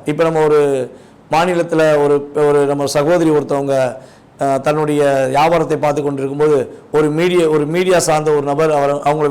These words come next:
வீடியோ போட்டனால இப்ப அவங்க திரைப்படத்துறையில, கலைத்துறையில மிகப்பெரிய ஒரு அந்தஸ்து ஏற்படுத்தக்கூடிய மாற்றம் ஏற்பட்டதுக்கு அவங்களுடைய சுய ஜாதகத்துல நம்ம செக் பண்ணி பார்ப்போம் அப்படின்னா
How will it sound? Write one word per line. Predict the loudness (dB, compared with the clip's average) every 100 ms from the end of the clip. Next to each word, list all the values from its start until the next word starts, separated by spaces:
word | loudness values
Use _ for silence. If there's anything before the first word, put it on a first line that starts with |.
| 0
வீடியோ | 2 2 0
போட்டனால | -2 -2 0 2 0 0 -4 -12 -20 -6
இப்ப | -2 2
அவங்க | 2 4 2 0 0
திரைப்படத்துறையில, | 0 0 2 0 0 0 0 0 0
கலைத்துறையில | 0 0 0 0 -2
மிகப்பெரிய | 0 -2 0 2 2
ஒரு | 2 2
அந்தஸ்து | 2 -2 0 0 0 0
ஏற்படுத்தக்கூடிய | -2 0 -2 0 0 0 2
மாற்றம் | 2 0 0 -2 0
ஏற்பட்டதுக்கு | 0 -2 -2 -2 0 0 0 -4 -16 -20 -20 -4 0
அவங்களுடைய | 2 2 2 0 2
சுய | 2 2 2
ஜாதகத்துல | 2 4 2 2 0 0
நம்ம | 0 -2
செக் | -4 -2
பண்ணி | -4 -2 0
பார்ப்போம் | 0 0 0
அப்படின்னா | -2 -2 -4